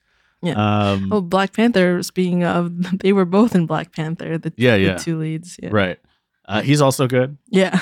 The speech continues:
Speaker 2: It's a weird character, <laughs> I think. Like, he's so awkward.
Speaker 1: Yeah, I, I love that, though. Like, he's, like, very much a dad.
Speaker 2: Yeah, we're
Speaker 1: Like,
Speaker 2: talking about
Speaker 1: making
Speaker 2: Winston Duke, of course.
Speaker 1: Yeah, making, like,
Speaker 2: Yeah.
Speaker 1: dad j-, jokes, and it's so different from his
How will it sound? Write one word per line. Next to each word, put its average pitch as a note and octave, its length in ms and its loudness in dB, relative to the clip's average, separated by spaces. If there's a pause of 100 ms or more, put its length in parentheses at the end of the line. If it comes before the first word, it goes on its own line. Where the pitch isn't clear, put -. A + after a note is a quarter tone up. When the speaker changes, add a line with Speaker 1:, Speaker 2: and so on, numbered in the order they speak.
Speaker 2:
It's A#2+ 140 -6
a C3+ 80 2
weird A#2 320 0
character, A2+ 360 -2
<laughs> - 220 -10
I G#3 220 2
think. F3+ 260 4
Like, D3 160 2
he's D#3+ 180 0
so C#3 260 2
awkward. D3+ 640 -2 (100)
Speaker 1:
Yeah, G3 240 2 (180)
I, G#3+ 40 2
I - 20 2
love C4 300 2
that, F#3+ 260 0
though. F3+ 240 4
Like, F#3 160 2
he's, F#3+ 180 -2
like, F#3 180 -2
very G3 180 0
much A3 220 0
a E3 60 0
dad. D#3 460 -4
Speaker 2:
Yeah, G#2+ 200 2
we're A2+ 100 2
Speaker 1:
Like, - 60 4
Speaker 2:
talking D3+ 160 6
about B2 100 4
Speaker 1:
making F2+ 100 4
Speaker 2:
Winston G#2+ 340 0
Duke, G2 280 0
of - 80 -20
course. G#2 240 0
Speaker 1:
Yeah, F3+ 160 4
making, F3 420 2
like, F3 160 0
Speaker 2:
Yeah. F3 60 -8
Speaker 1:
dad E3+ 240 2
j-, - 180 -12
jokes, F3 260 2
and F3 120 4
it's E3 140 -4
so F3 200 4
different E3+ 480 -2
from E3 240 -2
his E3 300 0